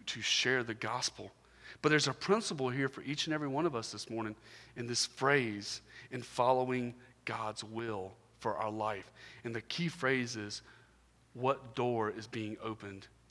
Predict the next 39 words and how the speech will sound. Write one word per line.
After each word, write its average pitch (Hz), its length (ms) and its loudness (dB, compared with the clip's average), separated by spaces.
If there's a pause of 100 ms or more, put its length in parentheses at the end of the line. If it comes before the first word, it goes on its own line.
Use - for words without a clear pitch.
in 107 160 -10
your 104 160 -6
life? 92 380 -10 (200)
What 139 300 2
door 135 400 6 (340)
is 110 140 -6
God 123 380 4
opening 113 320 -4
up? 104 100 -2
This 156 140 -2
is 160 100 -2
very 147 320 10
biblical. 143 540 6 (260)
I 123 100 4
got, 127 220 0
we 147 80 2
got 160 120 12
some 139 160 2
verses 156 360 8
for 123 200 0
you. 107 100 -2 (720)
First - 320 10
Corinthians 175 480 8
chapter 156 300 8
sixteen, 139 720 4 (360)
verses 139 380 4
eight 147 200 6
and 135 100 0
nine. 123 340 8 (340)
Paul 143 220 6
says, 131 320 4 (320)
"But 143 100 10
I 147 80 12
will 185 200 12
remain 160 420 10
in 196 120 6
Ephesus 160 520 6
until 139 260 2
Pentecost, 127 680 0